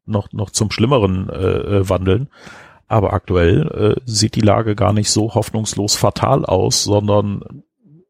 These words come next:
brauchbarer als ganz schlimm. Wir müssen auch nicht alles anzünden und brandroten.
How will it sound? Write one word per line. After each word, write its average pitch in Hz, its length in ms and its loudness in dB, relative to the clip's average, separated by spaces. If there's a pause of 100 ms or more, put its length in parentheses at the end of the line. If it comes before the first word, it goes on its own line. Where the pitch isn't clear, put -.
(180)
brauchbarer 95 1200 0
als 101 240 0
ganz 87 240 -2
schlimm. 85 360 -4 (460)
Wir 107 100 -2
müssen 123 200 0
auch 127 140 0
nicht 143 180 2
alles 123 220 4
anzünden 107 640 0
und 110 200 -4
brandroten. 87 520 0